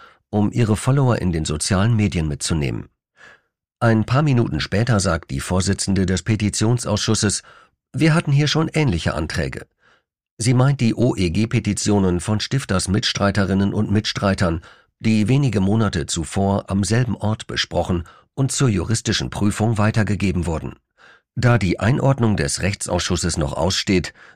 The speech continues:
schlägt eine Angehörige des Ausschusses vor, die heutige Besprechung zu verschieben. Stifter sitzt schräg hinter der Frau,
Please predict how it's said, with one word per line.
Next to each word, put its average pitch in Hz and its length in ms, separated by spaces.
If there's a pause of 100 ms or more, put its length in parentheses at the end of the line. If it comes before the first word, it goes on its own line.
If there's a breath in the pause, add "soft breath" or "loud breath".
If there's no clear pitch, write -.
schlägt - 420
eine 113 280
Angehörige 127 500
des 101 180
Ausschusses 101 520
vor, 95 440
die 71 220
heutige 104 380
Besprechung 95 600
zu - 160
verschieben. 113 640 (640)
Stifter - 460
sitzt 76 340
schräg 87 300
hinter 104 300
der 87 160
Frau, 73 360